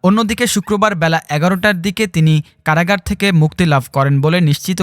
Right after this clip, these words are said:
করেছেন কাশিমপুর হাই সিকিউরিটি কেন্দ্রীয় কারাগারের সিনিয়র জেল সুপার সুব্রত কুমার বালা। তিনি জানান,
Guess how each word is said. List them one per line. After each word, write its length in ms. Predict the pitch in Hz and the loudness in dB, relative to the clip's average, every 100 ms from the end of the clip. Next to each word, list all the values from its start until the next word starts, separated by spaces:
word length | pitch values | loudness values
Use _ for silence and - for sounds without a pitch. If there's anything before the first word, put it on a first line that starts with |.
| 156 | -2
করেছেন 360 | 147 147 202 208 | 0 0 0 0
কাশিমপুর 520 | 202 135 185 175 196 196 | 0 -2 0 0 0 0
হাই 220 | 147 143 | 0 -2
সিকিউরিটি 640 | - 147 165 160 160 165 190 | -2 -2 0 0 0 -2 -2
কেন্দ্রীয় 340 | 160 147 139 143 143 | 0 2 2 0 0
কারাগারের 460 | 135 135 147 185 190 - - - | 0 0 2 0 -2 -12 -20 -6
সিনিয়র 340 | 190 202 220 196 147 | 0 2 2 0 0
জেল 140 | 156 | 0
সুপার 380 | - 160 190 202 220 _ - | -2 -2 0 0 -2 _ -4
সুব্রত 380 | 185 170 190 196 196 | -2 0 -2 -2 -2
কুমার 260 | 160 147 139 123 | 0 2 2 0
বালা। 240 | 135 127 - _ - | 0 0 -4 _ 0
তিনি 180 | 196 214 | 2 2
জানান, 300 | 220 185 | 2 2